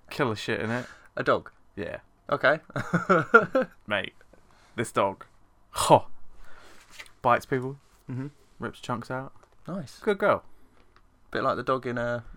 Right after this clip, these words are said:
Speaker 2: whatever that film was that was on Netflix, the Stephen King one with the girls trapped to the bed.
Speaker 1: Uh, oh, it was the,
Speaker 2: It
Speaker 1: the
Speaker 2: was
Speaker 1: gloving.
Speaker 2: awful.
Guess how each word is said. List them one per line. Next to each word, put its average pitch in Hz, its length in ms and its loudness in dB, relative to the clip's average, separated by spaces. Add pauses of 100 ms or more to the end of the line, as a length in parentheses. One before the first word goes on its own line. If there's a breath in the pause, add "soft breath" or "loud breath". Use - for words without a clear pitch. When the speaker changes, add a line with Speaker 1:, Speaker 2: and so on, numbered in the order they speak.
Speaker 2:
whatever 120 240 -8
that 113 160 -2
film 127 280 -6
was 104 120 -8
that - 80 -12
was 107 80 -12
on 110 120 -8
Netflix, - 500 -10
the - 80 -12
Stephen 107 300 -10
King 110 180 -8
one 101 140 -10
with 95 60 -12
the 98 60 -8
girls 101 280 -10
trapped - 260 -10
to - 60 -18
the 104 80 -14
bed. 101 260 -10 (500)
Speaker 1:
Uh, 117 440 4
oh, 117 260 2
it - 160 -12
was 101 120 -10
the, 107 80 -10
Speaker 2:
It 95 40 -12
Speaker 1:
the 113 60 -6
Speaker 2:
was 104 120 -6
Speaker 1:
gloving. 110 300 0
Speaker 2:
awful. 98 180 -6